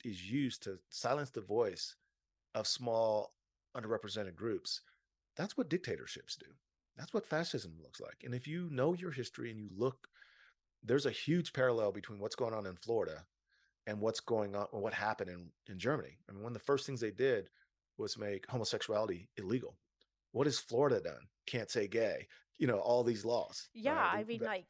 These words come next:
Speaker 2: there's one where
Speaker 1: direct
Speaker 2: even if
Speaker 1: Yeah.
Speaker 2: you, like, I think it was if they, if someone is o-, of, uh,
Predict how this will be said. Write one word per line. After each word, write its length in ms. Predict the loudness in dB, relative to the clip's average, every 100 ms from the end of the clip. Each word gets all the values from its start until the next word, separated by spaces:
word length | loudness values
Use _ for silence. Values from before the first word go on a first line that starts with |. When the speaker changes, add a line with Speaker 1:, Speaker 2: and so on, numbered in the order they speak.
| -6
Speaker 2:
there's 400 | -6 -6 -12 -16
one 420 | -4 -2 -2 -4
where 140 | 0
Speaker 1:
direct 380 | 2 4 4 2 -2
Speaker 2:
even 340 | -6 -4 0 -2
if 140 | 0
Speaker 1:
Yeah. 140 | -2
Speaker 2:
you, 480 | 0 -2 -4 -6 -10 -6
like, 160 | -4 -2
I 60 | -6
think 180 | -8 -10
it 120 | -12
was 140 | -14 -18 -20 -20 -20
if 160 | _ -20 _ _
they, 320 | -2 0 -2 -6 _ _ _ _
if 240 | -18 -16
someone 420 | -8 -6 -4 -4
is 260 | -4 -8 -8
o-, 140 | -8 -6
of, 220 | -6 -6 -10 -20 -16
uh, 80 | -14